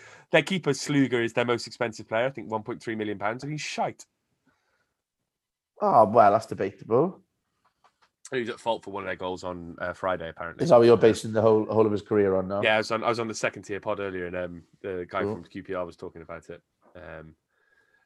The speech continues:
Speaker 1: but I've looked at, they've got Henry Lansbury, very good-looking man. Um, Sonny Bradley, very tattooed man at the back. Tom Lockyer, uh, former Welsh international. Uh, Harry Cornick, uh, sounds like an American president. Um,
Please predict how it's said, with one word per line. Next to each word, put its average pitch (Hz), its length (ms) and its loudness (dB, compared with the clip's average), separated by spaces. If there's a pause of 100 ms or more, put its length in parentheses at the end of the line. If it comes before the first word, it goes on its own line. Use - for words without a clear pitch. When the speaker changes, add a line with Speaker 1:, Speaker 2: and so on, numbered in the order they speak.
Speaker 1:
but 139 80 2
I've 156 40 0
looked 196 120 -2
at, 180 60 -4
they've 151 100 -2
got 156 140 4
Henry 160 200 0
Lansbury, 135 400 -2
very 135 200 -2
good-looking 127 340 -4
man. 117 160 -2 (480)
Um, 104 920 -4
Sonny 123 260 -4
Bradley, 120 340 2
very 117 220 0
tattooed 120 400 0
man 120 220 4 (120)
at 92 80 -4
the 117 60 -6
back. - 420 2
Tom 147 180 6
Lockyer, 143 440 4 (240)
uh, 113 220 6
former 117 260 2
Welsh 113 200 4
international. 120 500 -6 (880)
Uh, 101 300 0
Harry 113 260 2
Cornick, 120 440 2 (240)
uh, 104 160 -2
sounds 104 200 0
like 101 100 -4
an 107 60 0
American 101 300 0
president. 110 380 -4 (420)
Um, 104 580 0